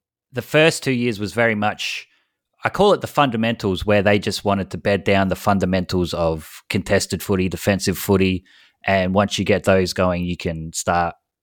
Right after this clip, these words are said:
opening it up a bit more, feeling a bit more confident that if it doesn't work out, you've got those basic fundamentals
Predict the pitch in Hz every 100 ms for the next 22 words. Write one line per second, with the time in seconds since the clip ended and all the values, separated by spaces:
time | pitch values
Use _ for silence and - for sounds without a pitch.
0 | _ 120 120 110 107 104 120 - 110 123
1 | 123 127 147 151 _ _ _ 123 117 110
2 | 104 110 104 98 101 110 107 101 95 98
3 | 95 90 _ 110 101 104 104 101 104 104
4 | 98 - 117 107 98 - 98 - 90 90
5 | - 92 - 104 - 95 92 95 95 92
6 | 85 -